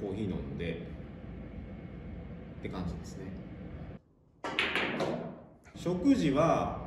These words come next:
し-、その、朝あんまり食べない人なので、あんまり喉は通らないんですけど、あの、試合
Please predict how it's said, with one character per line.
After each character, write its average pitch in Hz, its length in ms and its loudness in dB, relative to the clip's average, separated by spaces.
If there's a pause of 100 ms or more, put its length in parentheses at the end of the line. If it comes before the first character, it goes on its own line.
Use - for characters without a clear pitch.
(240)
し-、 - 600 -4
そ - 200 -6
の、 135 440 0
朝 240 280 0
あ - 20 4
ん 220 80 4
ま 220 80 6
り 202 100 4
食 160 120 6
べ 185 80 6
な 151 80 6
い - 60 4
人 - 160 -2
な 87 100 -2
の - 160 -4
で、 95 420 0 (800)
あ 156 40 -4
ん 160 40 -4
ま 165 80 2
り 156 100 4
喉 113 220 2
は - 80 0
通 117 160 0
ら 113 60 2
な 110 100 0
い - 20 0
ん - 80 -2
で - 80 -6
す - 100 -8
け - 80 -8
ど、 95 120 -4 (500)
あ 113 100 -4
の、 107 320 0
試 254 220 -2
合 247 160 4